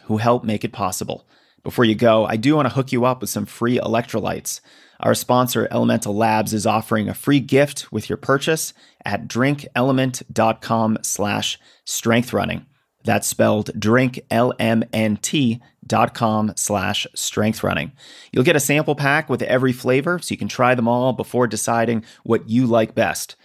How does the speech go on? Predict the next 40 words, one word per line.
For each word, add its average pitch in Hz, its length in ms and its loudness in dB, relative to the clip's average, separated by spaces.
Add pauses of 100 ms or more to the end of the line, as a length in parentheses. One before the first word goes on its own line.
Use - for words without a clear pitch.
(240)
Right 117 280 2
now, 127 500 2
I'm 113 140 2
on 113 100 2
a 104 60 -2
real 120 300 2
watermelon 143 680 2
kick, - 380 -6 (280)
and 107 100 -6
if 107 80 -6
that 117 180 0
doesn't 117 240 2
sound 110 280 -2
tasty, 107 520 -4 (200)
citrus - 680 -2
is 107 120 -2
my 107 140 2
number 120 340 4
two 101 460 -2
favorite 110 420 0
flavor 104 400 0
right 98 220 -2
now. 87 320 -6 (600)
Elemental 139 440 2
Labs 117 360 2
makes 110 360 0
electrolytes 113 680 0
for - 180 -4
athletes 113 760 -2
and 135 240 2
low-carb 123 480 2
folks 117 420 -2 (340)
with 110 200 -6
no 110 160 2
sugar, 127 600 2
no 107 220 0
artificial 113 560 0
ingredients 117 640 2
or 87 60 -6
colors, 117 560 0